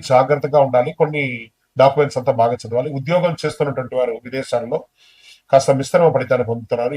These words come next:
ఏళ్ళనాటి శని వల్ల. ఈ నెల అప్లికేషన్ సరైనది, ఫలితాలు కొంచెం ఆలస్యమయ్యే అవకాశాలు ఉన్నాయి. ఇంకా వ్యవసాయదారులకి నీటి నిర్వహణ ముఖ్యం.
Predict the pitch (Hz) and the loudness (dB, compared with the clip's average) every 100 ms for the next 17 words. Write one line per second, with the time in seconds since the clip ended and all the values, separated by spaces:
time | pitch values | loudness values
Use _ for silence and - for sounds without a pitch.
0 | 123 123 117 - 110 104 104 123 - 131 | -2 -2 -4 -4 -6 -4 -2 -2 -2 -6
1 | 123 139 139 - 175 170 160 156 143 135 | -2 2 2 0 -6 -6 -4 -4 0 0
2 | 143 143 170 _ _ - 139 170 156 147 | 0 -6 -10 _ _ 2 6 6 6 2
3 | 123 123 131 147 123 107 - 101 - 123 | 4 4 4 -4 -2 -2 -2 -4 -2 -4
4 | 101 95 - _ - _ 151 165 143 139 | -4 -10 -14 _ -20 _ 0 6 6 6
5 | 208 202 170 156 147 - 165 139 160 139 | 6 6 8 6 2 -2 -4 -4 -6 -6
6 | 151 165 156 143 143 139 143 - 131 | -6 -4 -4 0 0 0 -2 -4 -6